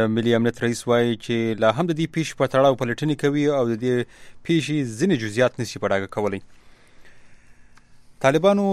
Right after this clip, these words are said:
د بلخ د چمتال ولسوالۍ کې دیارلس ولسي پاڅون کوونکي وژلي دي. د بلخ ولایتي شو-، چارواکو د دغه ولایت د چ-، د دغه ولایت د چمتال په ولسوالۍ کې تېره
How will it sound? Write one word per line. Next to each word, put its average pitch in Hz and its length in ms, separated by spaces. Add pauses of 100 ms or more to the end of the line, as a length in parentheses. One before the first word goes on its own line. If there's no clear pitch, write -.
(160)
د 147 180
بلخ 170 240
د 175 200 (120)
چمتال 143 360 (280)
ولسوالۍ 139 520 (100)
کې 139 520
دیارلس 139 460
ولسي 117 340
پاڅون 113 340
کوونکي 113 240
وژلي 104 320
دي. 101 80 (120)
د 101 160
بلخ 127 340
ولایتي 123 680
شو-، 139 160 (120)
چارواکو 127 520
د 113 100
دغه 117 160
ولایت 120 220
د 117 40 (100)
چ-، 117 340 (280)
د - 20 (100)
دغه 160 160
ولایت 147 200
د 135 120
چمتال 135 280
په 143 60
ولسوالۍ 143 440
کې 139 80 (100)
تېره 180 180